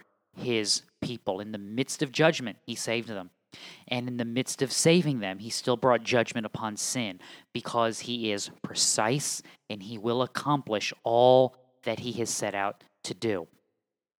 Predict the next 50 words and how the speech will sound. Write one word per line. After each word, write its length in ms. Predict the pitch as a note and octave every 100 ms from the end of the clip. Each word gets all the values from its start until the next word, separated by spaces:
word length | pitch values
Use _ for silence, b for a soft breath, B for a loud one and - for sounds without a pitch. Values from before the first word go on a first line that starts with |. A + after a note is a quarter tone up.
| _ _ -
And 120 | G#2+
right 220 | G#2 C3
now, 360 | C#3+ E3 C3 A2 B B
as 100 | A2
we're 80 | A#2
looking 300 | A#2 B2 C3
at 80 | B2+
the 80 | A2
long 320 | A2+ A#2 B2+
arc, 260 | D3 A2 -
what 100 | A2+
he 80 |
is 80 | G#2+
setting 300 | - C#3 C3
out 140 | B2+ -
to 80 |
do 200 | - D#3+ B2+
is 100 | -
point 240 | - D#3
to 80 | -
Christ, 520 | - G2 - - - _ _ _ - B B _
point 280 | - D#3 D#3
to 80 | D3
the 80 | B2+
better 260 | B2+ A#2
king, 360 | - A2+ F#2 E2+ _ _ _ - B _
to 160 | - D#3
the 100 | C#3
better 240 | C3 B2+
sacrifice, 800 | A2+ B2+ A2 A2 - G2 F2 - - B _
to 220 | - E3
the 80 | D3
better 240 | C3 A#2+ A2+
priest, 520 | - A2 F#2 - - B -
to 100 | D3
the 80 | C3+
one 240 | C3+ D3
who 120 | C3+
will 140 | C3+ B2
never 340 | B2+ C3+ C3+
turn 280 | - B2 A#2
to 120 | A#2
Baal, 360 | G#2+ G#2 F#2 F2+ B B
to 120 | - B2+
the 80 |
one 240 | A#2 C3+ C#3
who 140 | C3
will 120 | A#2+
never 440 | A2+ B2+ C3 B2 A2 B B
offer 480 | - B2+ B2 A#2+ G2+